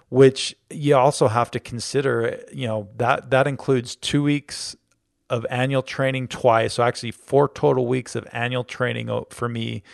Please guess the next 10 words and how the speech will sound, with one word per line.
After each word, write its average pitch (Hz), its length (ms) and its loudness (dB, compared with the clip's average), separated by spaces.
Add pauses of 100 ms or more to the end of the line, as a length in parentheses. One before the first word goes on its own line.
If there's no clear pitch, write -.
(260)
with 120 260 -4
my 113 140 -2
National 117 400 -4
Guard 110 340 0
duty 107 320 -4
over 113 300 -2
that 110 280 -4
eleven 113 420 -2
month 110 280 -6
period, 110 400 -6